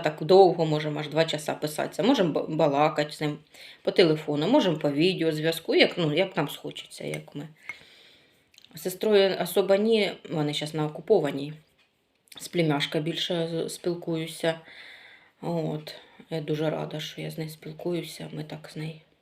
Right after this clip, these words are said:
близько спілкуємося. А з сестрою поки що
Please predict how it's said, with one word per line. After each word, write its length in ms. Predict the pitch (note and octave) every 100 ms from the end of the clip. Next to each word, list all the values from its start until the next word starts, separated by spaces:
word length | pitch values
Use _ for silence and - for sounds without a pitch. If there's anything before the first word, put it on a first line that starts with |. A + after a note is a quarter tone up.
| _
близько 400 | - D#3 D#3 -
спілкуємося. 840 | D#3+ - F3 - - D3 D3+ - F3+ _ - - - - _ _ _ _ _ -
А 120 | E3
з 80 | D#3
сестрою 380 | E3+ - A3 A3
поки 280 | D#3 D#3 E3+
що 320 | - E3